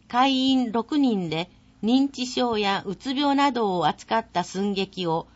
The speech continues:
介護施設などで披露しています。八月三十日に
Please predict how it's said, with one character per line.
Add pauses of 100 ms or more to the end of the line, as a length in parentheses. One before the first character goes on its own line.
(260)
介
護
施
設
な
ど
で
披
露
し
て
い
ま
す。 (640)
八
月
三
十
日
に